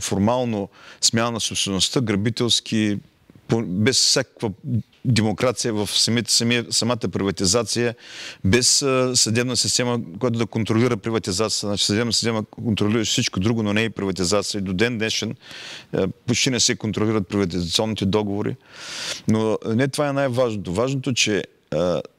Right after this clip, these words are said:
преходът се свери до тази смяна на собствеността, която беше много, а, несправедлива за бъл-,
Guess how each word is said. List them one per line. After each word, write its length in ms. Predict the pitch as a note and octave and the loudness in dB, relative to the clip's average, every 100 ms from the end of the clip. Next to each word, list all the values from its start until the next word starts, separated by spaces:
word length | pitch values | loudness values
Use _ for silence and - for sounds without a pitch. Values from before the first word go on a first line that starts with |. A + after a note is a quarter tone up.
| - | -2
преходът 360 | C#3 C3+ D3 B2 | 0 0 0 0
се 120 | A#2 | 0
свери 280 | - D3+ C#3 | 2 2 0
до 240 | G#2+ G#2+ - _ - | 0 -4 -6 _ 2
тази 480 | B2+ B2 B2 A2 - | 2 4 2 0 0
смяна 360 | - A#2+ B2+ A#2 | 0 2 0 0
на 120 | G#2+ | -2
собствеността, 560 | - G2+ - G2+ - | -4 -4 -2 0 0
която 360 | C3+ - B2+ A#2 | 0 0 0 0
беше 300 | G#2+ B2 A#2 | 0 0 0
много, 560 | A2+ B2 C3 A#2 A2 G2+ - - - - | 2 2 2 0 -2 -6 -14 -20 -16 -2
а, 340 | G2+ G2 G2 E2+ - _ _ _ _ _ - - - - | 0 2 0 -4 -12 _ _ _ _ _ -20 -20 -4 2
несправедлива 560 | B2+ - B2+ B2 D#3+ | 2 2 2 2 2
за 140 | B2+ G#2+ | 2 0
бъл-, 260 | G2+ A2 | 0 0